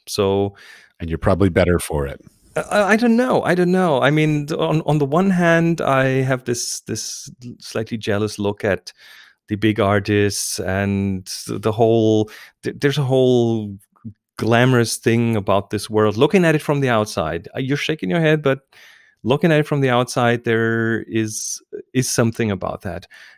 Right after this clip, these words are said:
Speaker 2: There used to be something about it. It's
Speaker 1: Well,
Speaker 2: going, the
Speaker 1: maybe,
Speaker 2: pro-, the,
Speaker 1: yeah.
Speaker 2: I mean, I've been in academia for twenty years, and, and it's, uh,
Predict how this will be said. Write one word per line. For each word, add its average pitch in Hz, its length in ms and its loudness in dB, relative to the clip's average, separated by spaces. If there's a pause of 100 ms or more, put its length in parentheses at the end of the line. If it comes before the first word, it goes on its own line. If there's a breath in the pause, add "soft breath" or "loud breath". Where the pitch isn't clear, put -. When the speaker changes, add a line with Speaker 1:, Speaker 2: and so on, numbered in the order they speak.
(540 loud breath)
Speaker 2:
There 104 140 2
used 101 480 4
to 92 80 0
be 73 180 -4
something 73 480 -8
about 69 340 -8
it. - 180 -16
It's - 300 -10
Speaker 1:
Well, 101 120 4
Speaker 2:
going, 104 100 6
the 196 80 4
Speaker 1:
maybe, 202 80 6
Speaker 2:
pro-, 117 160 2
the, 90 80 -8
Speaker 1:
yeah. 82 260 -6 (400 loud breath)
Speaker 2:
I 110 40 -4
mean, 92 240 0 (120)
I've 104 160 0
been 110 200 4
in 104 160 4
academia 87 500 0
for 80 120 -8
twenty 82 360 -4
years, 78 640 -4
and, 78 220 -12
and 80 160 -10
it's, - 420 -8 (260)
uh, 57 200 -12